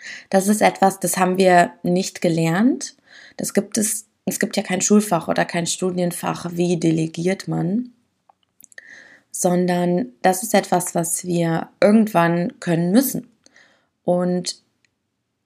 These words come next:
ich sag halt immer, der Grund, weshalb du Mitarbeiter hast, ist ja, dass du entlastest, entlastet wirst und produktiver bist.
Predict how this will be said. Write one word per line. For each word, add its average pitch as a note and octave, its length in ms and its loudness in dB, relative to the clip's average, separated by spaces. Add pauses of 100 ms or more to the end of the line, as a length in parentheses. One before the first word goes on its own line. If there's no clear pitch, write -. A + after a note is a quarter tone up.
(260)
ich G3+ 160 4
sag A#3 200 4
halt G#3+ 160 2
immer, G#3 420 2 (220)
der F#3+ 120 6
Grund, A3 680 4
weshalb F#3+ 300 -4
du F#3 80 -6
Mitarbeiter F#3 720 -2
hast, G3+ 280 -2
ist - 160 -8
ja, F#3 100 2
dass F3 300 2
du E3 260 0 (960)
entlastest, F3 840 -2
entlastet E3+ 840 -2
wirst E3+ 480 -2 (320)
und E3+ 160 -6
produktiver F3+ 580 0
bist. - 380 -10